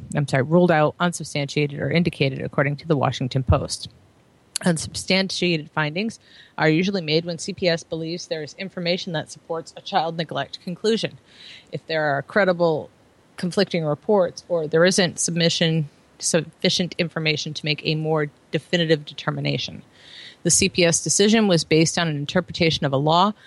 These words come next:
regarding the supervising of children, which says children under the age of eight cannot be left home alone. The unsubstantiated child neglect charge means that the case will remain in the state's database for five years if no further reports are added to the file.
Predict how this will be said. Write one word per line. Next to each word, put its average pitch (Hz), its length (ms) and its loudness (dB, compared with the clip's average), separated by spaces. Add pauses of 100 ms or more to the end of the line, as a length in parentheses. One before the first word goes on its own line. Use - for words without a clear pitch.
(240)
regarding 170 400 0
the 143 60 -6
supervising 165 760 0
of - 100 -18
children, 185 440 0
which - 180 -6
says 156 220 4
children 196 320 0
under 170 240 0
the 156 180 4
age 156 140 2
of - 120 -10
eight 208 220 0
cannot 175 340 -2
be 156 100 0
left 143 240 -2
home 143 240 -2
alone. 160 440 2 (1120)
The 180 140 2
unsubstantiated 175 760 -2
child 156 280 -2
neglect 202 320 -4
charge 170 400 0
means 175 260 -4
that 180 160 -2
the 202 60 -2
case 151 320 0
will 170 120 0
remain 151 280 -2
in 160 140 -2
the 147 40 -2
state's 147 340 -2
database 151 480 0
for - 140 -14
five 147 380 -2
years 147 340 -2
if - 160 -14
no 151 140 -2
further 170 340 0
reports 139 480 2
are 135 80 0
added 131 280 -2
to - 100 -6
the 147 80 -6
file. 139 440 0